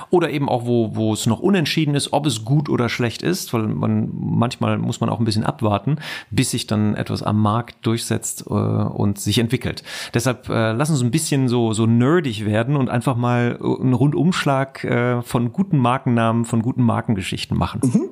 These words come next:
Speaker 2: gerne. Gut, ich fange einfach mal an.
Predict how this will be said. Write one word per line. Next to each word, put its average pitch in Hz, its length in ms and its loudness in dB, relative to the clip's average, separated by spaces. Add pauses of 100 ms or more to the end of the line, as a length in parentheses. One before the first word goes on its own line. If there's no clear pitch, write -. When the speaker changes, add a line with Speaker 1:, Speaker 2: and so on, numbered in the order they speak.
(120)
Speaker 2:
gerne. - 400 2 (880)
Gut, - 380 0
ich - 140 0
fange 196 380 -2
einfach 160 300 0
mal 104 200 -4
an. - 140 -8